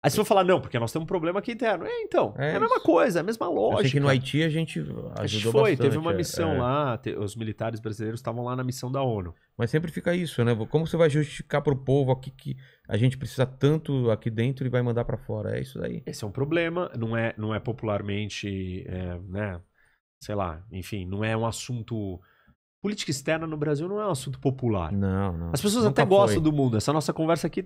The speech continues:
Speaker 1: ela é legal. Imagina
Speaker 2: É.
Speaker 1: as pessoas vão gostar, tão gostando, tão inte-,
Speaker 2: Sim.
Speaker 1: olhando de um outro jeito. Mas se você falar assim,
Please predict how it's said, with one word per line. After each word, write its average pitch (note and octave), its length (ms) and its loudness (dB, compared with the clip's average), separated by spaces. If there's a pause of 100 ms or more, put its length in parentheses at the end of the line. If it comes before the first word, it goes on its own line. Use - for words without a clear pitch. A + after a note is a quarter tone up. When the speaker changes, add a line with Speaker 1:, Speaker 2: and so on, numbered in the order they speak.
Speaker 1:
ela G3+ 220 2
é B3 140 0
legal. D#3+ 460 6
Imagina G2+ 260 2
Speaker 2:
É. - 40 6
Speaker 1:
as F#2 80 2
pessoas F3+ 280 -2
vão G3+ 80 0
gostar, E3+ 540 2
tão A#2 120 -2
gostando, C3+ 600 2
tão A#2 160 -2
inte-, A#2+ 140 4
Speaker 2:
Sim. G2+ 80 4
Speaker 1:
olhando C#3 540 6 (480)
de B2 200 0
um - 20 4
outro E3+ 260 2
jeito. D#3 360 4
Mas A#2+ 180 2
se - 80 -6
você D3 140 0
falar C#3+ 180 2
assim, B2+ 400 -2